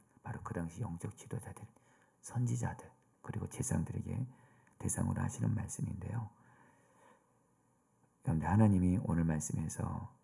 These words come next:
그 십 절에서 그런 말씀을 합니다. 여러분, 유다 땅에 그 당시에 세 가지로 타락이 있었습니다. 하나는 영적으로 타락이 있었어요. 유다 백성들이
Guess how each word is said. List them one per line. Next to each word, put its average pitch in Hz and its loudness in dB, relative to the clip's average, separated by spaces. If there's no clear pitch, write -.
그 - -10
십 - -10
절에서 107 4
그런 - 0
말씀을 92 -2
합니다. - -8
여러분, - -4
유다 92 -2
땅에 101 -6
그 - -14
당시에 80 -2
세 - -4
가지로 113 -4
타락이 127 -6
있었습니다. - -10
하나는 - -8
영적으로 110 0
타락이 - -10
있었어요. - -16
유다 85 2
백성들이 80 -8